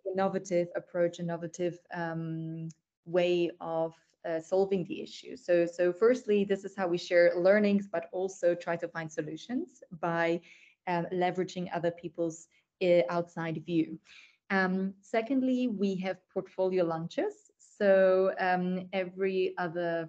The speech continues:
Friday, we try to invite a portfolio company, um, to talk to the entire team. It includes also the, uh, the ops team, not just the investment team. And again, there we can challenge the company or try to find solutions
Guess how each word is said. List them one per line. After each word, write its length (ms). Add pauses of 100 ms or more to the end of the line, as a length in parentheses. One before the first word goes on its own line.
Friday, 400
we 100
try 200
to 140
invite 300
a 40
portfolio 560
company, 600 (460)
um, 180
to 120
talk 300
to 80
the 160
entire 420
team. 500 (380)
It 160
includes 400
also 300
the, 360
uh, 100
the 180
ops 240
team, 180
not 160
just 160
the 80
investment 500
team. 380 (340)
And 260
again, 440
there 320
we 140
can 220
challenge 520
the 80
company 800
or 200
try 260
to 80
find 260
solutions 720